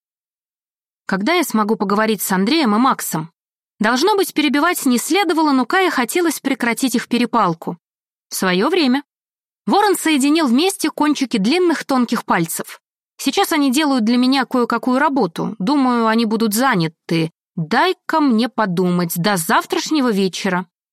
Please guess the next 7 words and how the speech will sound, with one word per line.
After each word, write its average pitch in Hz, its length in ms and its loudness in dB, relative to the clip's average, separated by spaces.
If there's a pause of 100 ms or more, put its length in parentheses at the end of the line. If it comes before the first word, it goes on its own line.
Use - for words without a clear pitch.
(960)
«До 190 180 -2
завтрашнего 190 680 -2
вечера? 220 540 -2 (500)
Они 196 220 0
что, 180 280 -2
не 170 140 2
здесь?» 196 480 -4